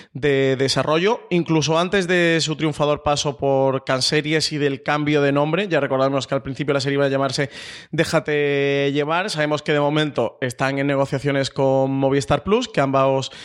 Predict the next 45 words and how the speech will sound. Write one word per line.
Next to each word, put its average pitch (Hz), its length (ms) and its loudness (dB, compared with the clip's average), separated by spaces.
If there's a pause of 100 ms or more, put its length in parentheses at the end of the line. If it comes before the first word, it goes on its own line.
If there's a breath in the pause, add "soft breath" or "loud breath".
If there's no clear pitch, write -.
(220 loud breath)
quieren, 143 960 0
quieren 147 280 2
que, 135 840 0
que 147 80 -4
la 139 100 2
serie 151 220 0
tenga 135 200 0
una 139 80 2
segunda 143 260 0
temporada, 156 380 0
pero 143 100 0
están 147 300 -4 (260 loud breath)
renegociando 165 760 0
contratos 147 560 0
para 143 200 2
hacerla 143 680 0
efectiva, 165 520 0
pero 143 140 0
la 139 120 4
voluntad 135 480 0
por 151 100 0
ambas 143 220 0
partes 190 380 -2 (320 loud breath)
es 202 120 2
positiva. 143 500 0
Así 139 240 -2
que 147 140 2
nada, 135 220 2
si 135 100 -4
habéis 143 180 2
disfrutado 143 580 0 (260 loud breath)
de 143 260 2
Vida 143 360 0
Perfecta, 160 680 -2
que 139 100 -2
sepáis 147 400 0
que 143 140 -2
tanto 135 480 0
por 147 180 -2
parte 165 220 0
de 160 120 2
Leticia 151 680 0
Dolera 147 340 2
en 143 120 -4
cuanto 143 480 -2